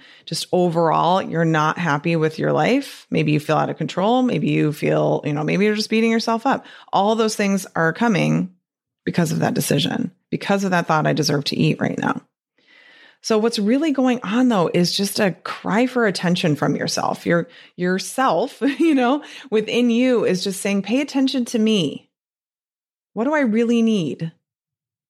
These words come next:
I don't need to be people-pleasing all day, and I don't need to be eating to feel better. I, I need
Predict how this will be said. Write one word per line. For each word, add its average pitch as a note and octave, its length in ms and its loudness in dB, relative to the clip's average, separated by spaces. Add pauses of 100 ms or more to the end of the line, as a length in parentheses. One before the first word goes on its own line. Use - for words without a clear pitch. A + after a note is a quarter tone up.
(140)
I F#3 80 -2
don't B3+ 160 0
need C4+ 180 2
to - 80 -6
be A#3 140 0
people-pleasing A#3 640 0
all F#3+ 120 2
day, E3+ 380 0
and F#3 100 -2
I F#3 60 0
don't G#3 240 0
need A3 480 2 (340)
to - 100 -4
be G3 440 0
eating F#3+ 500 0
to F#3+ 120 -4
feel F#3 200 -2
better. F#3+ 580 0 (1600)
I, G3+ 300 -2
I G3+ 140 2
need G#3 500 2